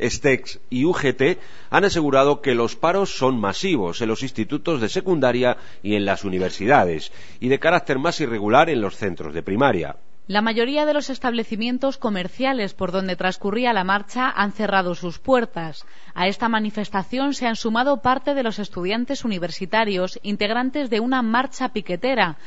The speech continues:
Speaker 2: organizada para instar a los comerciantes que no lo hubieran hecho a cerrar las puertas.
Speaker 1: En Madrid, en la céntrica calle Princesa, una columna de unos dos mil manifestantes protestaba esta mañana contra la guerra de Irak.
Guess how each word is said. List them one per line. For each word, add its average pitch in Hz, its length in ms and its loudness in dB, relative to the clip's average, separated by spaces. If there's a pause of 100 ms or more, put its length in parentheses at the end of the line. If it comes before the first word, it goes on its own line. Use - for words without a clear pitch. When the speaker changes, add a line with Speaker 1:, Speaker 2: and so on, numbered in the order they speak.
(200)
Speaker 2:
organizada 185 680 -2
para 214 160 0
instar 196 340 -2
a 254 60 2
los 220 180 -2
comerciantes 233 880 -2 (240)
que 180 140 -4
no 214 100 0
lo 294 120 2
hubieran 220 340 2
hecho 185 240 -4
a 214 60 0
cerrar 180 340 -2
las 175 160 0
puertas. 202 600 -2 (460)
Speaker 1:
En 107 160 0
Madrid, 131 400 4
en 139 120 2
la 120 100 2
céntrica 135 640 -2
calle 127 260 4
Princesa, 131 560 2
una 131 200 4
columna 127 440 4
de 117 80 2
unos 110 300 2
dos 107 180 2
mil 151 180 2
manifestantes 123 840 0
protestaba 107 560 -2
esta 151 180 -2
mañana 113 400 2
contra 98 360 2
la 87 100 4
guerra 85 320 0
de 82 80 -2
Irak. 104 400 2